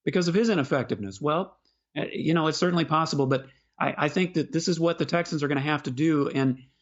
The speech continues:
you know, but it still all comes back to the same thing, Robert,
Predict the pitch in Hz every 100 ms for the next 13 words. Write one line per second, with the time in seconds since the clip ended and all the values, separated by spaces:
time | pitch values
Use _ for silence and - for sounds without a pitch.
0 | _ _ - 175 165 170 165 - 196 180
1 | 170 185 180 185 170 170 170 151 127 107
2 | 143 143 131 147 143 104 101 107